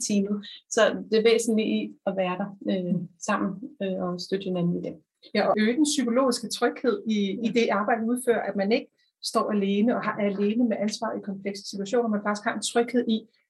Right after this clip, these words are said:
Speaker 2: at det her ansvar, det deler jeg med andre. Vi vil gerne væk fra det, den privatiserede praksis, gerne hen der, hvor man som professionel tager et fælles ansvar. Det kan være for den enkelte klasse, eller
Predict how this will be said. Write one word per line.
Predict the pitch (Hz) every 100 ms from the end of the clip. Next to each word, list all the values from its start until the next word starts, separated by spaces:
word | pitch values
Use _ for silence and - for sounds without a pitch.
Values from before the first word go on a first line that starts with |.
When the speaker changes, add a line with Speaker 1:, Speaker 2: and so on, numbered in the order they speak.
| _ 202
Speaker 2:
at | 202
det | 208
her | 247
ansvar, | 196 190 202 -
det | 220 -
deler | 233 240 226
jeg | 190
med | - 165
andre. | 151 151 160 _ _ _ _
Vi | 196
vil | 208
gerne | 214
væk | 240 254
fra | 254 214
det, | 220 - - 202
den | 196
privatiserede | 214 180 180 202 240 220 190
praksis, | 196 226
gerne | 214 226 233 -
hen | - 262 - -
der, | 233 240 - - _ _
hvor | 220
man | 214 208
som | 202 -
professionel | 208 208 214 233 202 185 - - - -
tager | 233
et | 233 -
fælles | - 240 - 180
ansvar. | 175 - -
Det | 214
kan | 214
være | 196 190 -
for | 170 170 - -
den | 202
enkelte | 202 - 208 202
klasse, | - 175 170 - -
eller | 190 175